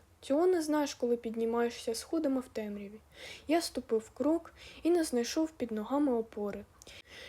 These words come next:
Я крикнув і почав падати, намагаючись за щось ухопитися.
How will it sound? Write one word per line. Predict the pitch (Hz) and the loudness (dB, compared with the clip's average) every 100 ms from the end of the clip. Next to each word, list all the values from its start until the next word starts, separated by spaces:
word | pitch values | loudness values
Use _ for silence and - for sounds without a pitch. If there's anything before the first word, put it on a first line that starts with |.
| - | 0
Я | 277 | 2
крикнув | 277 370 381 269 240 | 6 4 4 0 0
і | 240 | 0
почав | 277 330 320 | 2 4 4
падати, | - 339 311 254 240 | 4 2 4 4 2
намагаючись | 226 220 220 277 339 320 294 277 | -4 -4 -2 0 2 2 -2 -2
за | 220 | -4
щось | - 320 - | -2 -2 -2
ухопитися. | 294 240 - 214 214 208 - - | -2 -2 0 -2 -2 -8 -12 -16